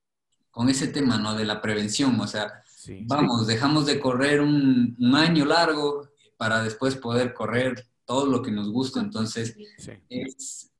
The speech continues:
Speaker 1: es, es entendible y creo que ha sido un poco necesario para, para que se pueda contener un poco la situación. Entonces, es, es algo que nosotros,
Speaker 2: Sí.
Speaker 1: mm, así, así es más o menos como nosotros lo vemos desde nuestra perspectiva.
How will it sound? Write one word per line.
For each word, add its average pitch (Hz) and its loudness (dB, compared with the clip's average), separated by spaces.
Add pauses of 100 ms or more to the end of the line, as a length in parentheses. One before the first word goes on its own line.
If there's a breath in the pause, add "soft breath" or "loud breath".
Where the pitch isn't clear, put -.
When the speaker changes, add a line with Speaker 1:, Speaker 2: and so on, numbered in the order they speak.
(140)
Speaker 1:
es, 143 -4
es - -6
entendible 139 2
y 131 0
creo 135 0
que 139 -4
ha 131 -2
sido 139 -4
un 131 2
poco 135 -2
necesario 123 0
para, 95 -10 (320)
para 107 -4
que 98 -8 (960)
se - -8
pueda 143 0
contener 120 2
un 120 4
poco 120 -4
la 98 -4
situación. - -6
Entonces, 101 -10
es, 107 -8
es 107 -12
algo 110 -4
que 104 -10
nosotros, 104 -10
Speaker 2:
Sí. 107 -10 (600)
Speaker 1:
mm, 101 -6
así, 123 -4
así 135 -6
es 127 -2
más 120 0
o 113 -2
menos 117 2
como 107 -4
nosotros 107 -6
lo 104 -8
vemos 107 -4
desde 98 -16
nuestra 101 -16
perspectiva. - -14